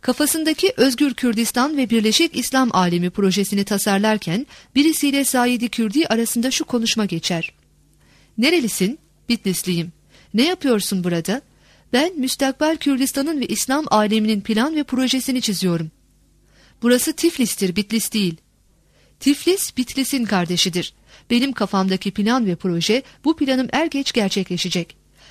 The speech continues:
İslam aleminin kalbinde müstakil bir Kürdistan'ın kurulmasıyla İslam alemi o merkez etrafında dönerek bir araya gelecek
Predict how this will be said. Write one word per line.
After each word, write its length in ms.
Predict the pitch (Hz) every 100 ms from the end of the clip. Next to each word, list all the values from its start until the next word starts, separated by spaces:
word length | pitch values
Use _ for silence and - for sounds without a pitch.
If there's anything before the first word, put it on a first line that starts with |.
| -
İslam 360 | 226 - 254 247
aleminin 520 | 180 180 190 190 190
kalbinde 540 | 185 202 185 196 220 240
müstakil 540 | 220 - 214 339 294
bir 160 | 269 247
Kürdistan'ın 600 | 240 208 214 226 220 214
kurulmasıyla 680 | 220 202 202 208 233 196 -
İslam 380 | 190 - 233 214
alemi 440 | 165 170 175 247 - -
o 100 | -
merkez 440 | 226 190 196 311 311
etrafında 600 | 233 247 233 240 233 214
dönerek 400 | 220 208 202 -
bir 80 | 190
araya 220 | 170 165
gelecek 460 | 175 170 175 214